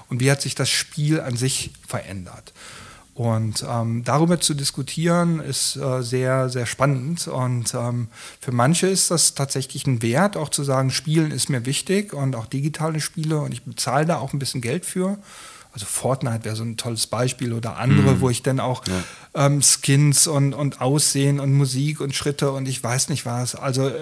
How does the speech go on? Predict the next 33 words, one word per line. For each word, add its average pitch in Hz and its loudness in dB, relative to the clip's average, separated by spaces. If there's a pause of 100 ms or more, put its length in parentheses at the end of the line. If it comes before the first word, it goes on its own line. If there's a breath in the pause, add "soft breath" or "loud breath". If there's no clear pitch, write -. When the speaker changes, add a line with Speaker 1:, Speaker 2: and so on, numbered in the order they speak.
(400)
Speaker 1:
allen 151 6
möglichen, 139 2
hier 123 0
in 131 -2
Köln 135 0
würde 131 -4
man 131 0
sagen, 131 2
Nippes 143 2
kaufen 139 2
kann, 147 2 (380 loud breath)
mit 123 0
dem 135 6
ich 139 2
mich 143 2
aber 135 0
wieder 131 2
schmücken 160 0
kann. 104 -8
Guck - -8
mal, 127 -4
wie 117 -8
toll 123 -4
ich - -8
aussehe, 143 -2
guck - -6
mal, 120 -4
was 113 -6
ich 113 -8
alles 120 -6
kann 151 0
und, 120 -2
ähm, 120 -6